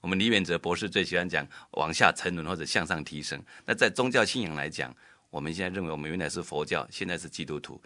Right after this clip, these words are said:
应该是向上提升的一种，呃，宗教。所以我们的改变是一个很喜乐的一个改变。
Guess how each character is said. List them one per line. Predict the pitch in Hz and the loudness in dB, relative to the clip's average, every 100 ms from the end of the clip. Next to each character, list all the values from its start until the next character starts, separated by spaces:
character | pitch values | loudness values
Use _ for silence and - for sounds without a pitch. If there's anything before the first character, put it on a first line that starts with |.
| - - | -18 -6
应 | 95 | 0
该 | 98 | 2
是 | 90 | 2
向 | 85 127 95 | 4 4 4
上 | 98 82 | 0 -2
提 | - 78 | -4 -8
升 | 71 80 | -6 -4
的 | 71 | -6
一 | 76 | -6
种， | 58 - _ _ | -10 -16 _ _
呃， | - | -20
宗 | 65 67 67 | -12 -10 -4
教。 | 62 - - - - | -4 -6 -16 -20 -8
所 | 92 | -4
以 | 90 | -4
我 | 67 | -4
们 | 71 | -6
的 | 71 | -6
改 | - 67 | -2 -2
变 | 65 92 64 - | 2 0 0 -12
是 | - 78 - _ _ | -10 -10 -10 _ _
一 | 62 | -16
个 | 80 69 | -12 -12
很 | 60 - 73 | -12 -10 -4
喜 | - 62 | -2 -4
乐 | 71 69 | -6 -8
的 | 69 | -10
一 | |
个 | 69 | -14
改 | - - | -14 -14
变。 | - | -16